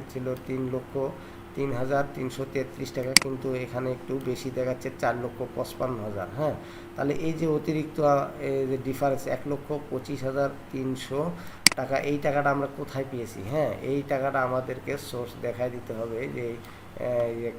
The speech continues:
উম, আহ, cash in hand, cash in hand আমাদের মনে করেন যে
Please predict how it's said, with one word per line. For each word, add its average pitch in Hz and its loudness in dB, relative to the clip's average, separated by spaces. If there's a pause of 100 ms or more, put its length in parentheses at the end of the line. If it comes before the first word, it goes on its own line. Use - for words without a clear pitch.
উম, 110 0 (200)
আহ, 117 0 (180)
cash 135 6
in 127 -6
hand, 117 -4
cash 127 -2
in 113 -4
hand 117 -2
আমাদের 117 -2
মনে 113 -2
করেন 113 -4
যে 110 -6